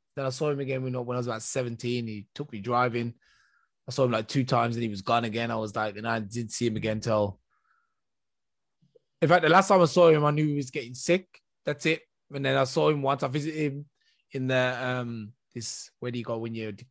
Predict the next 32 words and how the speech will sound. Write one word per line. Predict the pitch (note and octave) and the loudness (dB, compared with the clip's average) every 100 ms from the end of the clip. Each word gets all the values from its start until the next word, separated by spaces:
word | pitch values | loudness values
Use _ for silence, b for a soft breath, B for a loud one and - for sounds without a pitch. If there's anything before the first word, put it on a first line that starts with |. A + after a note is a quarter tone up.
| - | -8
demented | A2 G#2+ G#2+ G#2+ | -6 -6 -8 -8
or, | F2+ | -8
like, | G2 G#2 | -10 -12
an | E2+ | -8
old | A#2+ A#2+ | -8 -8
people's | A2 - | -10 -6
home | G#2+ G#2 | -4 -4
or | G#2+ | -8
something? | G2+ A2 | -10 -2
He | |
was | C#3+ | 0
still | D3 G3+ | 4 4
quite | E3 A#2+ | 4 2
young. | C3+ C#3 C#3 | 2 2 0
He | E3+ | 0
wasn't | F3 F#3+ D3+ | 0 -2 -2
that | D#3 B2+ | -2 0
old, | C#3 D3+ E3+ | 4 4 4
but | E3 | 0
he | D3 | -2
was | C#3 B2+ B2+ - _ _ _ _ _ _ _ _ _ | -4 -8 -14 -20 _ _ _ _ _ _ _ _ _
older | B2+ B2+ A#2 | 0 2 4
and | A#2 C3 | 2 2
old | D#3 D#3 | 4 4
enough | D3+ - | 2 0
to | |
go | - | 0
into | C#3 C#3 | 0 -4
an | |
old | A#2 A#2 | -8 -8
people's | A#2 A2+ | -8 -6
home. | G#2+ G2 | -6 -6